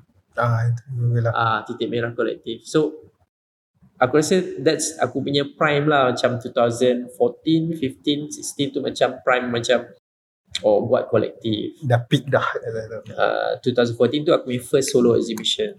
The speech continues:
Speaker 1: Oh,
Speaker 2: dekat,
Speaker 1: wow.
Speaker 2: ah, Space Titik Merah kat Publica Art Room.
Speaker 1: Hmm.
Speaker 2: So, two thousand fifteen, the first residency. Aku pergi Seremban under Sembilan Art Residency.
Speaker 1: Ah, okey.
Speaker 2: Then two thousand sixteen, aku pergi Taiwan for the first time. Aku menang award,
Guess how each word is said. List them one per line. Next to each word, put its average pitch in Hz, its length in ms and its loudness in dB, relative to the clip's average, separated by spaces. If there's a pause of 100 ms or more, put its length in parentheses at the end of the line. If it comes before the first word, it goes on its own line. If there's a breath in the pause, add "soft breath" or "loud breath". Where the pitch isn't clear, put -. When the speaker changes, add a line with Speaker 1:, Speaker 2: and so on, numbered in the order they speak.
(320)
Speaker 1:
Oh, 123 160 4
Speaker 2:
dekat, 113 300 2 (100)
Speaker 1:
wow. 113 140 -6
Speaker 2:
ah, 107 420 -4
Space - 380 0
Titik 107 180 -2
Merah 113 320 2
kat - 140 -14
Publica 113 580 -2
Art - 220 0
Room. 117 160 4
Speaker 1:
Hmm. - 160 -12 (720)
Speaker 2:
So, 120 320 2
two - 160 -12
thousand 120 260 2
fifteen, 147 540 0
the 120 160 4
first 131 400 0
residency. 117 800 -2
Aku - 240 -16
pergi 117 480 0
Seremban 113 480 2 (160)
under 113 160 0
Sembilan 110 420 2
Art 120 220 0
Residency. 110 560 -6 (180)
Speaker 1:
Ah, 113 400 2
okey. 113 220 -4 (240)
Speaker 2:
Then 120 240 4
two 117 160 -4
thousand 117 160 -2
sixteen, - 500 0
aku 175 240 -2
pergi 123 380 -4
Taiwan 123 580 0
for 113 140 -6
the 113 80 -8
first - 180 -12
time. 110 220 2
Aku 104 180 -8
menang 120 380 2
award, 120 640 2